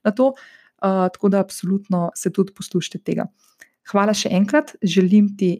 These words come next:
en krasen, krasen petek, mogoče bo celo malo že zasnežen, vsekakor pa petek, ki je še dvanajst dni oddaljen od božičnih praznikov. Lepo bodi, se slišiva in hvala ti. Ups,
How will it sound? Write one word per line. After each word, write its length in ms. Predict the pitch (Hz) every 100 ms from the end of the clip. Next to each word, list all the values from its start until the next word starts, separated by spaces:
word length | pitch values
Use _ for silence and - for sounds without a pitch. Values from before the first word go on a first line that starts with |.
| 175
en 240 | 170 175 -
krasen, 600 | - 180 190 220 277 269
krasen 640 | - 180 160 - 185 190 - _ _ _ _ _ -
petek, 540 | 147 - - 330 - - - - _ _ _ _
mogoče 400 | 185 185 190 196
bo 80 | 185
celo 240 | - 180
malo 220 | 160 160 170
že 140 | 170
zasnežen, 640 | 165 - - 156 170 247 294 -
vsekakor 560 | - 202 196 185 196 196
pa 480 | 175 175 220 - _ _ -
petek, 400 | 190 196 240 -
ki 180 | - 180
je 40 |
še 180 | 175 175
dvanajst 440 | 165 160 202 202 -
dni 220 | 180 190 190
oddaljen 640 | 180 165 160 185 185 190 -
od 260 | 165 170 - _
božičnih 640 | 175 185 160 156 - 170 -
praznikov. 640 | - - - - - - - - - _
Lepo 300 | 180 180 220
bodi, 400 | 185 233 269 294 -
se 160 | - -
slišiva 640 | 202 208 240 226 226 226 196
in 160 | 185 202 -
hvala 280 | 147 165
ti. 240 | - 165 170 - _ _ _ _ _ _ _ _ _ _ _ _ _ _ _ _ _ -
Ups, 320 | 240 - -